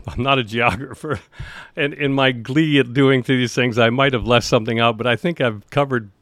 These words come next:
pretty <laughs> much the entire world. The entire world is heating up faster, and usually twice as fast as the rest of the world. Uh, and, and before we get to that, uh,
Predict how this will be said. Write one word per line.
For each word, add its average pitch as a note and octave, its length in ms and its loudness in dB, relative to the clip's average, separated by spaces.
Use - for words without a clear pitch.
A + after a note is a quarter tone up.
pretty D#3 340 2
<laughs> - 60 -12
much C#3+ 240 -8
the C#3 120 -2
entire C#3 440 -2
world. C3 320 2
The E3+ 100 4
entire F#3 380 4
world E3+ 240 2
is C3 140 0
heating D#3+ 340 -2
up C#3+ 160 -4
faster, C#3+ 440 2
and B2 140 2
usually E3 340 4
twice D3+ 380 2
as A#2+ 160 -2
fast G#2+ 420 -2
as G#2+ 200 0
the A2 140 0
rest A2 320 0
of F#2 120 -4
the F2+ 100 -4
world. G2 320 2
Uh, G2 300 -4
and, A#2 300 0
and A#2 220 0
before F3+ 300 2
we F3+ 100 4
get D3+ 280 -2
to C#3+ 60 -6
that, A#2+ 280 2
uh, G2+ 280 0